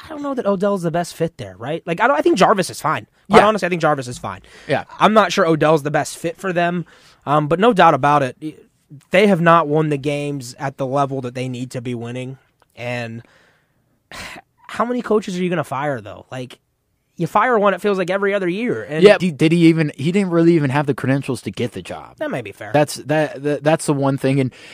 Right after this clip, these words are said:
Speaker 2: and you go to flip to the other side, and the Ravens have Lamar Jackson. Last year, if you had told a lot of people in the N F L that Lamar Jackson was gonna be the M V P and Baker Mayfield would be a lower tier twenty-eighth, twenty-ninth best quarterback in, in the league,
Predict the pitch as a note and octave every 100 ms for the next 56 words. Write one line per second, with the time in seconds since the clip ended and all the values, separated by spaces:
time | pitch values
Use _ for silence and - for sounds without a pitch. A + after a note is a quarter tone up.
0 | - A#3+ B3 A3 A3 A3 F3+ G#3 - D#3
1 | F3+ A#3 - C3+ B2+ A#2+ - _ _ _
2 | _ _ _ _ F#3 F#3 D#3 C3 F#3 B3
3 | F3 C#3+ C3+ D3 C#3 D#3 E3 D#3+ D#3+ -
4 | A#2+ E3+ G#3 - D3+ F#3 D3+ G#2 - C3+
5 | C3 D#3 G3 F#3 C#3 E3+ E3+ D#3+ B2+ -
6 | C#3 C3+ C3+ D#3 D#3 D3 E3+ D#3+ C#3+ B2+
7 | C3 C3 C3 B2 C#3 B2 A2 B2 A2 -
8 | _ B2+ D#3+ F3+ D#3+ C#3 D3+ B2 C#3 C#3
9 | B2 B2 C#3+ C#3 - C#3 A2+ A2+ C#3+ C#3+
10 | B2 C3 C3+ A#2 A2 A2+ A#2 A#2+ A#2 -
11 | - - - B2+ C3 D#3+ D3+ C#3+ - D3+
12 | C#3+ C3 C3 - - D3+ D3+ D3 C#3+ C#3+
13 | - - C#3+ C3+ C3 C3 - B2 C#3 B2
14 | C3 B2 A#2+ - B2 - C3 C3 C#3+ C3+
15 | D#3+ A3 D3+